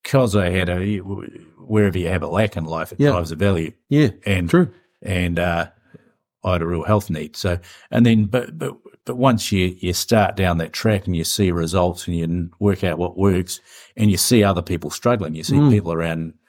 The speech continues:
Speaker 1: around you struggling with their health.
Speaker 2: Yeah.
Speaker 1: And you go, "Well, mate, I can help with that." You know?
Speaker 2: Yeah, nice.
Speaker 1: And, um, y-, y-, you, you learn what works and, and, and yeah, and I guess that, that's,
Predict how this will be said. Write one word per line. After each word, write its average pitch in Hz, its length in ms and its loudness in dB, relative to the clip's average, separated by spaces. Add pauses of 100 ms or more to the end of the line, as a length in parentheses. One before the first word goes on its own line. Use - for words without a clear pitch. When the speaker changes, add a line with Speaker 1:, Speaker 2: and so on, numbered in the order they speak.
(100)
Speaker 1:
around 107 320 2
you 78 100 -6
struggling 85 440 0
with 80 180 -8
their 82 140 -4
health. 107 340 0
Speaker 2:
Yeah. 131 220 2 (840)
Speaker 1:
And 95 180 2
you 87 200 4
go, 82 260 0
"Well, - 440 -6 (160)
mate, 95 200 -12
I 101 100 -8
can - 140 -14
help 104 260 -4
with - 120 -20
that." - 160 -16 (100)
You 110 80 2
know? 113 40 6
Speaker 2:
Yeah, 113 220 4
nice. 113 540 0 (360)
Speaker 1:
And, 87 380 2
um, 85 380 0 (1160)
y-, - 160 -6
y-, 104 460 -6
you, 87 300 -2
you 98 160 4
learn 104 180 6
what 80 160 -4
works 80 300 -6
and, 82 180 -2
and, 90 340 0 (520)
and 113 420 2 (1120)
yeah, - 280 -2 (320)
and 98 80 4
I 90 60 4
guess 95 240 2
that, 82 200 -6
that's, - 340 -4